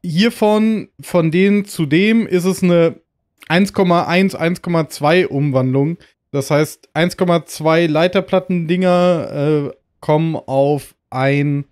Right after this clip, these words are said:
elektronische Komponente. Deswegen müssen wir hiervon quasi am meisten haben. Und die anderen beiden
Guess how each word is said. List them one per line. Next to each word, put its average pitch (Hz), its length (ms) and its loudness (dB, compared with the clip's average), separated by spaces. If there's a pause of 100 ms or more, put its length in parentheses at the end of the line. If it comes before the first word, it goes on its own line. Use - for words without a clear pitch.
(480)
elektronische 151 600 -2
Komponente. 143 720 -2
Deswegen 139 580 -2 (420)
müssen 147 320 -2
wir 139 320 0 (680)
hiervon 196 1000 0
quasi 165 520 0
am 135 120 -2
meisten 180 440 0
haben. 190 440 0 (640)
Und 147 140 -4
die 147 80 -2
anderen 151 300 0
beiden 139 640 0